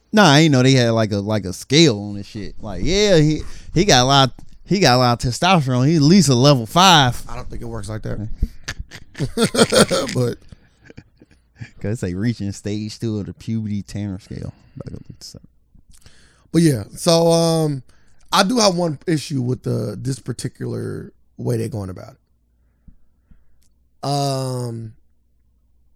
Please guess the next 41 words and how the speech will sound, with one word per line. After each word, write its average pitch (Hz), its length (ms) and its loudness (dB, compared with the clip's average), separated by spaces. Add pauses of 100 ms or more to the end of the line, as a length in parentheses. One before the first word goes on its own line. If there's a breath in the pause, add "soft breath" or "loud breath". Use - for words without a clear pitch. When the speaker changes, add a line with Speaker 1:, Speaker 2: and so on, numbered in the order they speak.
(480)
Speaker 2:
my 151 200 -8
only 185 380 -4
issue 151 300 -6
is 127 120 -8
that 120 300 -6 (380 soft breath)
if - 140 -8
I 175 240 -4
had 165 100 -4
a 143 60 -8
twelve-year-old 120 540 -6
kid, 113 360 -8 (680)
it's 104 140 -14
just 123 200 -14
me, 123 300 -6
so - 140 -20
I - 20 -16
only 110 180 -8
speak 120 220 -14
for 117 200 -10
me 117 480 -6
and 113 240 -8 (320 soft breath)
what 123 160 -2
I 117 80 -2
would 117 140 -2
want 113 220 -6
for 113 60 -12
my 110 160 -8
kid. 113 340 -12 (840)
Obviously, 120 400 -6
it'd 113 120 -8
have 113 120 -10
to 127 60 -12
be 117 180 -6
a 107 140 -10 (420 soft breath)
decision 113 420 -8
made 110 200 -8
between 117 280 -8
me 117 80 -4
and 110 80 -4
my 104 100 -6
wife. 110 380 -8